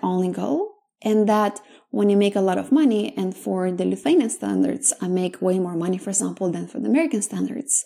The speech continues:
then somehow th-, there is a sense of separation. There's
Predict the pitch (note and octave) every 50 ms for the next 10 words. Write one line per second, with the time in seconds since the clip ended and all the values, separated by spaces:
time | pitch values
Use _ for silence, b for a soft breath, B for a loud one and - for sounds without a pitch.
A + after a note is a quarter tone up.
0 | b b b b b b b b b b b b b b b b b b _ _
1 | _ _ _ _ G3 G3 A3 A3+ A3+ A3+ A3 A3 A#3 A#3 B B B B B _
2 | _ _ _ _ _ _ _ _ _ _ - - - A3 G#3+ A3 - A3+ B3 B3
3 | B3 B3 A#3+ G#3+ - - - - - - G3+ A3 G#3+ G#3+ G#3 G#3 A3 G#3+ - -
4 | A3+ G#3+ - A3 - - G#3+ - - G3+ G3+ G3+ G#3+ G#3 - - - - - -
5 | - - G#3 G3 F#3+ F#3 - -